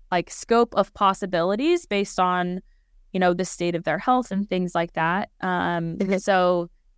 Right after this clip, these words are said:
Speaker 1: yeah, I'm, I'm really grateful that you spent the time to chat with us, and I'm, I'm sure that, um, everyone listening will have something to, to take away, even if,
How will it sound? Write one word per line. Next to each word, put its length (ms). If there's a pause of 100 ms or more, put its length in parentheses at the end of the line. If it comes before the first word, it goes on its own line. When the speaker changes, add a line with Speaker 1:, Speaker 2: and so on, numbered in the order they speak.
(220)
Speaker 1:
yeah, 220
I'm, 340
I'm 220
really 200
grateful 440
that 200
you 420
spent 340
the 80
time 360
to 100
chat 320
with 180
us, 280
and 100
I'm, 320
I'm 160
sure 400
that, 360 (440)
um, 580 (160)
everyone 400
listening 400
will 140
have 420
something 600
to, 360
to 160
take 260
away, 640
even 280
if, 320